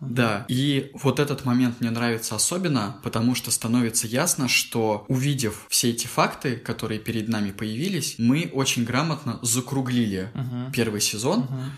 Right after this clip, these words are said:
Speaker 2: как раз-таки темой заложников контента.
Speaker 1: Мгм, мгм, мгм. Да, там действительно получается вот этот последний выпуск, он был и связан с предыдущим, и ещё и закруглял в целом весь сезон. И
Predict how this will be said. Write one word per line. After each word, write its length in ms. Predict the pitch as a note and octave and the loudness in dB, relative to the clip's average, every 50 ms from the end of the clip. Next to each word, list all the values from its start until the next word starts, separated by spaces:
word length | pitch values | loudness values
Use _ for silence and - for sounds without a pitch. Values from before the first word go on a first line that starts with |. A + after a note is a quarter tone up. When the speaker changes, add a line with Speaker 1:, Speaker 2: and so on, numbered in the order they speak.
| - | -8
Speaker 2:
как 180 | - A#2+ - - | -8 -8 -4 0
раз-таки 380 | A2+ A#2 A#2 - - - - - | 0 0 0 -2 -6 -6 -6 -2
темой 300 | - D3+ D3+ F3 E3 C3+ | 0 0 2 2 2 0
заложников 600 | A#2+ A#2 A#2 C3 C3+ C3 C3 B2 - A#2 A2+ - | 0 2 0 0 2 0 0 0 -2 -4 -8 -2
контента. 640 | - B2 A#2+ A#2+ A#2+ G#2 G2 - - F2+ F2 A2+ - - | 0 0 0 2 0 -2 -2 -4 -4 -6 -8 -8 -8 -8
Speaker 1:
Мгм, 520 | C#3 C3 B2+ C3 C3 B2+ B2+ B2+ C3 C#3 C#3+ | -8 -6 -4 -4 -6 -4 -6 -6 -6 -8 -6
мгм, 420 | C#3 C3 B2+ B2 A#2+ A#2+ B2 C3+ C#3 | -6 -6 -6 -6 -6 -6 -6 -6 -6
мгм. 400 | C#3+ C#3 B2+ B2+ B2 B2 C3+ - | -8 -8 -8 -8 -8 -8 -6 0
Да, 220 | D3 D3+ C#3+ B2 A#2+ - | 4 4 4 4 4 2
там 140 | C3+ C3 C3 | 0 0 0
действительно 400 | B2+ B2+ - F3+ E3+ D3 C#3+ A#2+ | 0 -2 0 0 0 0 0 -2
получается 600 | C3 C3 B2+ A#2+ - C#3+ C3+ C3 B2+ B2+ - C3+ | -2 -2 -2 -2 2 2 2 2 2 0 -4 -4
вот 100 | B2+ A#2+ | -2 -2
этот 140 | C3 B2 - | -4 -4 -2
последний 600 | C#3 C3 - - D3 C#3 C3 C3 C3 C3 B2+ B2 B2 - - | -4 -4 -2 0 0 0 0 0 -2 -2 -4 -4 -6 -8 -6
выпуск, 420 | B2+ C#3 D3 G3+ G#3 F#3 - - | -4 -4 0 0 -2 -2 0 0
он 160 | C3+ C3 B2+ | 0 0 0
был 260 | B2 C3 B2+ B2 B2 - | 0 0 -2 -2 -4 -2
и 100 | - F3 | 0 2
связан 440 | D#3+ D#3+ - C#3 C3+ C3 B2+ B2 B2 | 2 2 4 6 6 6 6 4 -2
с 80 | A#2+ - | -4 -4
предыдущим, 720 | - B2+ C3 B2 A#2+ B2 D3 G#3 A3+ - - E3 B2 B2 - - | -4 -4 -4 -2 -2 -2 -2 -2 -2 -2 -2 -4 -4 -6 -8 -4
и 80 | C#3 | -4
ещё 320 | C#3 C3+ - - D3+ C#3+ C#3 | -2 0 0 2 2 2 0
и 140 | C#3 C#3 C3+ | 0 -2 -2
закруглял 600 | B2+ C3+ B2+ C#3 C3+ B2+ B2 B2 C3 D3+ D#3+ D#3+ | -2 -2 -2 -2 -2 -2 0 2 2 2 2 0
в 80 | D#3+ | -2
целом 560 | - - - - C3+ C#3 C3 B2+ B2 B2 - - | -4 0 2 2 4 4 2 0 -4 -8 -10 -8
весь 280 | C3 B2 C3+ C3+ - - | -4 -2 -2 -2 -2 -2
сезон. 420 | C3 B2 B2 C3 D#3+ G3 A#3 B3 - | -4 0 0 2 2 2 0 -4 -4
И 220 | - C3+ B2+ B2 | -4 -2 0 0